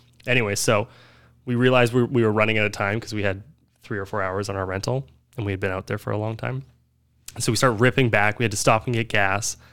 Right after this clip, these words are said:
Anyway, so we're going back. You know, we're in traffic, but no helmets, and, and, you know, going,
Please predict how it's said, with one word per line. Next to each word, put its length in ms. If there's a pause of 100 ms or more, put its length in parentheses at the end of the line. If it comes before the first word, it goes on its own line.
(680)
Anyway, 200
so 160
we're 80
going 280
back. 380 (880)
You 120
know, 100
we're 240
in 300
traffic, 560
but 220
no 200
helmets, 480
and, 240
and, 400
you 80
know, 320 (300)
going, 340